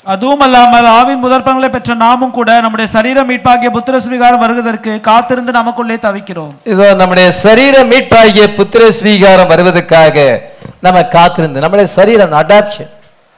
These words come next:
Speaker 2: இந்த ட்ரைனிங்ல pass ஆனா நமக்கு என்ன கிடைக்கும்? அந்த adoption, சரீர மீட்பாகிய புத்திர சுவீகாரம். அதுக்கு பிறகு no problem. எந்த training கிடையாது,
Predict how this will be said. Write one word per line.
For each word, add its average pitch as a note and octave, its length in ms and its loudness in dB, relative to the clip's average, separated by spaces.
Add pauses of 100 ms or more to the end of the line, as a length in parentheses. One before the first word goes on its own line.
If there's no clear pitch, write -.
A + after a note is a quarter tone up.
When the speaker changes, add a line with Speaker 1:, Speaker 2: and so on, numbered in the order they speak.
(720)
Speaker 2:
இந்த C#3+ 260 -6
ட்ரைனிங்ல F3+ 520 0
pass F#3 340 2
ஆனா E3+ 580 -2 (220)
நமக்கு D3 320 -4
என்ன D3+ 200 -2
கிடைக்கும்? C#3 640 -8
அந்த C3+ 340 -2
adoption, D#3 460 -2
சரீர D#3+ 500 -4
மீட்பாகிய C#3+ 680 -4
புத்திர B2+ 280 -14 (100)
சுவீகாரம். A2+ 480 -18 (760)
அதுக்கு F3+ 360 -6
பிறகு F3 260 0
no D#3+ 180 -2 (120)
problem. B2+ 360 -8 (180)
எந்த D3 300 -6
training D#3 440 -4
கிடையாது, C#3+ 540 -2